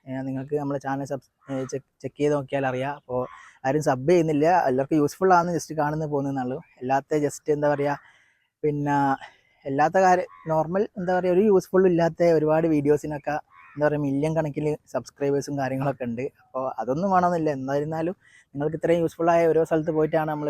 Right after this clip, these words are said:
വീഡിയോസ് കാര്യങ്ങളൊക്കെ ചെയ്യുന്നത്. അതുകൊണ്ട് എന്തെങ്കിലും കഴിയുന്ന പരമാവധി എല്ലാവരും ഒന്ന്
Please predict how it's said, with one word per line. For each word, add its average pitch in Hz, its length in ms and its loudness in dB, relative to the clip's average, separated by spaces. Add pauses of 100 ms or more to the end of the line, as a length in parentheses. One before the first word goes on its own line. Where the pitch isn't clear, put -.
വീഡിയോസ് 139 300 -4
കാര്യങ്ങളൊക്കെ 135 460 -8
ചെയ്യുന്നത്. 120 320 -8
അതുകൊണ്ട് 127 280 -10
എന്തെങ്കിലും 131 340 -12
കഴിയുന്ന 165 500 -6
പരമാവധി 151 380 -4
എല്ലാവരും 139 260 -4
ഒന്ന് 139 160 -10